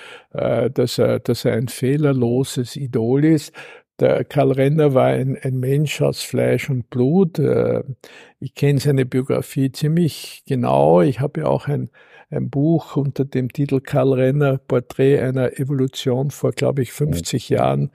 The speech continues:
Speaker 2: Mhm.
Speaker 1: herausgebracht mit Renner-Reden und Kommentierungen. Äh, sein Lebenswerk ist großartig und die, die besten Zeitzeugen sind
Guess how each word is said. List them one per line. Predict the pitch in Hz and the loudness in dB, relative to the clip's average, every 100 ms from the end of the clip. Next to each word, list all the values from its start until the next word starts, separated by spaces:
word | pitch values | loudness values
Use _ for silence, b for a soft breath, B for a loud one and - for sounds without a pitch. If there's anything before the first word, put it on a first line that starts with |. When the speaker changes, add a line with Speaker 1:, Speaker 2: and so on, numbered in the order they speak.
| - | -12
Speaker 2:
Mhm. | 87 - - - | -14 -14 -16 -2
Speaker 1:
herausgebracht | 135 127 131 - 160 139 139 139 - - | 2 4 2 0 -4 0 2 2 0 -6
mit | 135 131 | -6 -2
Renner-Reden | 127 143 151 139 127 143 143 147 | 0 2 0 2 0 0 0 -2
und | 127 110 - | -2 -6 -10
Kommentierungen. | - 123 131 127 - 147 151 151 156 160 B B B B B - | -8 -6 -4 -6 -2 0 2 2 2 0 B B B B B -14
Äh, | - 131 131 120 _ _ _ _ _ _ | -2 2 2 0 _ _ _ _ _ _
sein | - - 131 | -8 -2 0
Lebenswerk | 123 147 185 202 185 - 135 135 131 - | 4 6 6 6 4 2 2 2 2 -2
ist | 131 131 - - | -2 -2 -6 -10
großartig | - 123 131 - 110 - - 131 123 - | -2 0 0 0 -4 -6 -10 -12 -10 -10
und | 123 - | -10 -4
die, | 135 127 B B B | -4 -4 B B B
die | 131 | -8
besten | 120 131 143 - - 147 147 139 - | 0 2 2 0 -2 0 0 -2 -2
Zeitzeugen | - 131 143 139 - 127 131 151 143 | 0 2 2 -2 0 2 2 0 -2
sind | - 139 139 135 - | -4 -4 -2 -2 -6